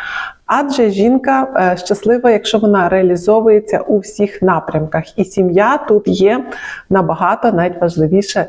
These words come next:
ніж для чоловіка. А, в одружених людей, от на рівень раку не впливає, е, що ризик розвитку, але в одружених лю-, людей набагато легше приходить видужання,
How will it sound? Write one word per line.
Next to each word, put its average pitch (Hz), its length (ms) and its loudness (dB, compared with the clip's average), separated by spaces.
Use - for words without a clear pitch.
ніж 180 260 4
для 175 200 2
чоловіка. 180 760 0
А, 160 400 0
в 156 260 0
одружених 277 880 0
людей, 185 760 0
от 185 180 -2
на 202 120 2
рівень 208 400 2
раку 208 540 0
не 190 180 4
впливає, 175 960 0
е, 185 500 2
що 196 300 2
ризик 190 380 0
розвитку, 196 480 0
але 196 260 2
в 202 100 -4
одружених 180 680 0
лю-, 165 240 -2
людей 170 560 2
набагато 196 1000 0
легше 190 600 2
приходить 175 640 -2
видужання, 262 840 2